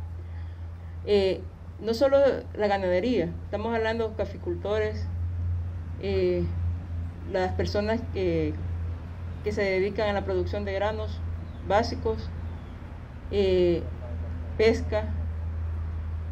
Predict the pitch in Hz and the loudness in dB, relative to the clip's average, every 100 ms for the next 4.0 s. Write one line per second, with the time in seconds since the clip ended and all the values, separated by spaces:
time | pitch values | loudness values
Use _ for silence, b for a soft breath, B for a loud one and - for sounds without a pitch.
0 | - 208 202 196 190 170 196 196 190 196 | -4 4 6 6 4 0 2 2 2 2
1 | 220 202 196 - 220 247 247 240 233 240 | 0 -2 -2 2 6 6 6 4 2 2
2 | 233 220 208 233 233 247 233 233 220 226 | 2 2 2 2 2 2 2 2 0 -2
3 | - 214 208 196 220 240 240 - 185 | -4 -4 -4 -4 -4 -4 -6 -4 -4